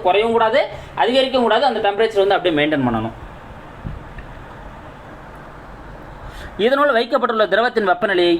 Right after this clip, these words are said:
இது நீண்ட நேரம் மாறாமல் காப்பதோடு அதன் சுவையில் எந்தவித மாற்றமும் ஏற்படாமல் பாதுகாக்கிறது. அதாங்க முக்கியம். So, இது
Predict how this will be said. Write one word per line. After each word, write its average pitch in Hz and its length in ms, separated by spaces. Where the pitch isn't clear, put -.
இது 156 80
நீண்ட 240 260
நேரம் 208 260
மாறாமல் 196 400
காப்பதோடு 165 460
அதன் 180 200
சுவையில் 226 380
எந்தவித 208 340
மாற்றமும் 175 340
ஏற்படாமல் 156 440
பாதுகாக்கிறது. 131 560
அதாங்க 190 320
முக்கியம். 185 340
So, - 100
இது 170 80